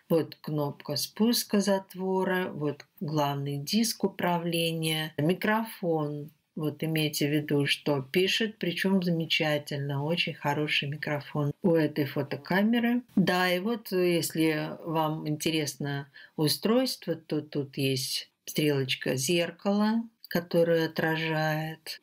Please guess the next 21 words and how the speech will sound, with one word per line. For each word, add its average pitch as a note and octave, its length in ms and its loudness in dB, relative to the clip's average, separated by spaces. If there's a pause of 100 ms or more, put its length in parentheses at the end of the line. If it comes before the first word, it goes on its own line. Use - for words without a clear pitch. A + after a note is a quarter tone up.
(160)
свет, D3+ 760 0
да? G3+ 300 2 (160)
Это - 280 -4
из C#3 180 0
физики G#3 520 2
нам G3 320 6
известно. F3+ 720 0 (160)
Ну C#4+ 120 2
и G3+ 80 6
дальше F3 440 -2
контакты. G#3+ 1160 0 (440)
Можете E3+ 440 0
посмотреть E3+ 640 -4
поподробнее. C#3 880 -2 (340)
А, D#3 160 2
да, D3 300 0
и F#3+ 200 0
вот G3+ 260 2
тут G#3 200 -4
вот D#3+ 180 -2
кнопочки. D#3 920 -2